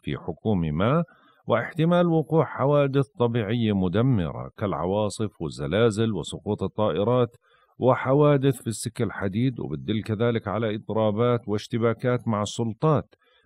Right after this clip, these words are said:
بسبب تضييق الخناق على الحريات العامة.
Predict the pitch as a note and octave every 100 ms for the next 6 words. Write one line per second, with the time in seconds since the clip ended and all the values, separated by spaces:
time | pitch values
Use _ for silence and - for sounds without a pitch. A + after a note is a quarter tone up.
0 | - A2 C3+ A2 G#2 - C#2 E2 G2 F#2
1 | D#2 G#2 A#2+ C#3+ B2+ F2+ D2 C3 G#2+ -
2 | E2+ D2 D2 D2+ D#2 F2+ G#2+ C3 F#2 B1+